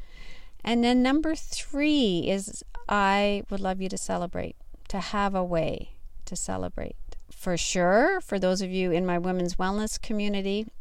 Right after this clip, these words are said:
I'll put the link in the show notes as well, to let me know. Let me know. My gosh, it may not be till December that you put something down and you started it even.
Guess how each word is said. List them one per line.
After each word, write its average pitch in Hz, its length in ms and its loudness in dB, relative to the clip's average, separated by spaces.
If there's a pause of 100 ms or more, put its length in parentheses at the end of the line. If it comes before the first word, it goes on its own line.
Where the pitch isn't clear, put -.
(460)
I'll 180 100 0
put - 200 6
the 170 100 2
link 175 320 -2 (120)
in 180 500 0
the 180 80 -2
show 185 240 0
notes 175 340 -2
as 175 180 -4
well, 196 460 2
to 208 160 -2
let 196 180 2
me 208 140 2
know. 208 460 2 (640)
Let 190 220 0
me 214 140 2
know. 202 760 2
My 190 340 0
gosh, 208 560 4
it - 80 -4
may 196 160 4
not 233 220 4
be 240 120 2
till 226 180 0
December 240 760 0 (560)
that 185 380 4
you 190 260 -2
put - 220 4
something 247 420 0
down 170 440 2 (100)
and 202 180 2
you 214 380 2 (380)
started 190 640 0
it - 220 -6
even. 151 440 -6